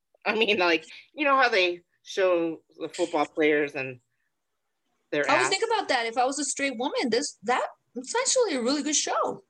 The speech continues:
Speaker 1: I mean, that's why I used to watch football, 'cause
Speaker 2: It's a bunch of ass, bro.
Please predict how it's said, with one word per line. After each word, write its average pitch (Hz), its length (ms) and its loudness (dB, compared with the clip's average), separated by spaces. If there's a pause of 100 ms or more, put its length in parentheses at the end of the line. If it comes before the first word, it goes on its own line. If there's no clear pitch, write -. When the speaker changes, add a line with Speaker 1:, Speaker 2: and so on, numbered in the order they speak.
(120)
Speaker 1:
I 202 60 -10
mean, 220 200 0
that's - 560 -2 (340)
why 185 340 2
I 165 40 6
used 160 320 -2
to 156 80 -2
watch 139 600 -2 (220)
football, 139 440 -4
'cause - 400 -10 (400)
Speaker 2:
It's - 100 -4
a 254 40 -2 (180)
bunch 302 340 0
of 311 120 -6
ass, 349 480 0
bro. 311 320 2